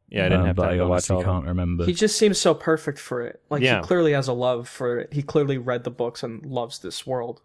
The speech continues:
Speaker 3: Like, it's so, it, it comes across on the screen.
Speaker 2: Yeah, it's fascinating, all the behind-the-scenes stuff, like, seeing Peter Jackson's, like, transformation as a, as, like, a person through them,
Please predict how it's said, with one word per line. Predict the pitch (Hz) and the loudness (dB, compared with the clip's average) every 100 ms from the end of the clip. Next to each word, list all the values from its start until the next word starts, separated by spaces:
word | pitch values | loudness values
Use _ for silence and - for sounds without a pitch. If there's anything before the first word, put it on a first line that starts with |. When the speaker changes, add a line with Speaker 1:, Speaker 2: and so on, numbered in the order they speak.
| _ | _
Speaker 3:
Like, | 123 - _ | -12 -12 _
it's | 135 - | -8 -2
so, | - 139 123 123 - _ _ _ | 2 2 2 -4 -10 _ _ _
it, | - 135 | -8 0
it | 147 | 0
comes | - 160 131 | 4 2 2
across | - 135 123 | -2 -2 -2
on | 135 | -6
the | 123 | -6
screen. | - 127 123 - - - _ _ | -8 -8 -8 -10 -20 -20 _ _
Speaker 2:
Yeah, | - 110 131 95 | 2 4 4 2
it's | 95 107 - | 0 0 0
fascinating, | - 139 - 123 101 104 | 2 2 4 4 6 4
all | 104 | 4
the | 98 | 4
behind-the-scenes | 98 107 104 95 - 104 - | 4 4 4 4 4 4 4
stuff, | - 87 - | 0 -2 0
like, | 98 95 | -2 0
seeing | - - 98 98 95 92 92 - _ _ - | -2 0 2 4 2 0 -2 -6 _ _ 0
Peter | 104 95 | 2 2
Jackson's, | 95 98 87 - 92 | 2 2 2 0 2
like, | 95 90 | 2 0
transformation | - 101 95 104 110 123 - 107 95 | 2 2 2 2 4 4 2 2 2
as | 95 95 | 0 -2
a, | 92 | -2
as, | 101 95 | -2 0
like, | 90 98 | 0 -2
a | |
person | 85 - 101 120 - 95 90 | -4 0 2 2 0 0 0
through | - 92 | 0 0
them, | 85 78 | 0 -4